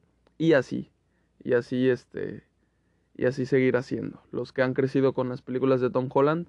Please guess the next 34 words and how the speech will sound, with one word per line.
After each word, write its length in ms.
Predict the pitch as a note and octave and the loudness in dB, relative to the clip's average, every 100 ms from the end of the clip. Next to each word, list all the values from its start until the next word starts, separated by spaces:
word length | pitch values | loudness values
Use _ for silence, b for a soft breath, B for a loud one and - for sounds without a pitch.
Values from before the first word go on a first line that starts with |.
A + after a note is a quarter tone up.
| _ | _
pues 240 | F3+ E3+ C#3+ | -2 0 -2
ese 160 | C#3 | -4
es 60 | B2 | -4
su 100 | B2 | -6
Spider-Man 560 | A2+ G#2 G2+ - A2+ | -4 0 2 0 -4
favorito. 500 | - - - - - _ _ _ _ _ _ _ | -10 -10 -10 -12 -18 _ _ _ _ _ _ _
Así 280 | - - B2+ | -16 -12 -10
que, 340 | A#2+ A2+ A2 _ _ _ _ - | -4 -4 -6 _ _ _ _ -8
pues 180 | A#2 | -6
nada, 280 | A#2 G2 E2+ - _ _ _ | -4 -4 -6 -14 _ _ _
aquí 220 | - B2+ | -10 0
estamos 400 | C#3 C3+ C#3 C#3 | 0 4 2 2
para 380 | - C3+ C#3 D3 - _ _ _ | 0 2 2 0 -6 _ _ _
celebrar 840 | - E3+ D#3 B2+ B2+ C3+ C#3+ - - - | 0 4 6 4 4 2 0 -6 -12 -8
a 100 | A#2+ | -8
Spider-Man, 800 | - C3 B2+ B2+ B2+ B2+ C3+ D#3 _ _ _ _ _ | -2 2 4 2 0 -2 -4 -8 _ _ _ _ _
eh, 440 | A#2+ A#2 A2+ - - - | -8 -6 -4 -6 -10 -12
lo 200 | - C3 | 0 0
que 100 | C3 | 0
significa, 720 | C3+ C3 B2+ D3 C#3 E3 F3+ - _ _ _ _ _ _ - | -2 -2 0 0 0 -2 -6 -12 _ _ _ _ _ _ 0
y 140 | C#3 | 2
esperar 440 | C3+ - B2 B2+ | 2 0 2 4
la 120 | C3 C3 | 4 2
película 460 | B2+ B2 C#3 C3 | -2 -6 0 0
que 340 | A#2+ A#2 A#2 - | -2 -6 -8 -4
ya 160 | B2 | -2
casi 300 | A#2 B2+ C3 | 0 -4 -4
llega 220 | A#2+ A2+ B2 | -6 -6 -6
a 20 | |
cines 500 | C3 B2 C3 C#3 - | -6 -6 -4 -6 -10
de 120 | A#2+ | -12
Across 320 | A#2+ - B2+ | -10 -6 -6
the 80 | B2+ | -6
Spider-Verse. 720 | A#2+ - - - - - _ | -10 -10 -10 -12 -16 -20 _